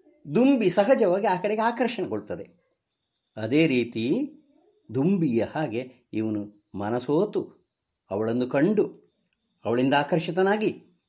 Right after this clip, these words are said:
ಹೋಗಿ ಕೈ ಹಿಡಿದು ಕೇಳ್ತಾನಂತೆ, "ನೀಂ ಬಾ ಪೋಪಂ." ಹೇಗಿದೆ ನೋಡಿ, ಇಚ್ಛೆ ಪಟ್ಟಿದ್ದಾನೆ ರಾಜ, ಹೋಗಿದ್ದಾನೆ ಪಕ್ಕಕ್ಕೆ, ಯಾರು ಅಂತ ಗೊತ್ತಿಲ್ಲ, ಕೈ ಹಿಡಿದ, "ನೀಂ ಬಾ ಪೋಪಂ" ಅಂತ.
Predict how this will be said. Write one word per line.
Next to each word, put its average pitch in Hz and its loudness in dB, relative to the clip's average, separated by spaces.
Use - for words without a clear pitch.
ಹೋಗಿ 180 4
ಕೈ 156 4
ಹಿಡಿದು 156 2
ಕೇಳ್ತಾನಂತೆ, 113 -2
"ನೀಂ 139 2
ಬಾ 139 -6
ಪೋಪಂ." 139 -4
ಹೇಗಿದೆ 139 2
ನೋಡಿ, 123 -2
ಇಚ್ಛೆ 127 2
ಪಟ್ಟಿದ್ದಾನೆ 151 2
ರಾಜ, 127 2
ಹೋಗಿದ್ದಾನೆ 160 6
ಪಕ್ಕಕ್ಕೆ, 147 -2
ಯಾರು 156 4
ಅಂತ 202 0
ಗೊತ್ತಿಲ್ಲ, 180 6
ಕೈ 196 6
ಹಿಡಿದ, 226 6
"ನೀಂ 175 6
ಬಾ 240 -2
ಪೋಪಂ" 254 2
ಅಂತ. - -8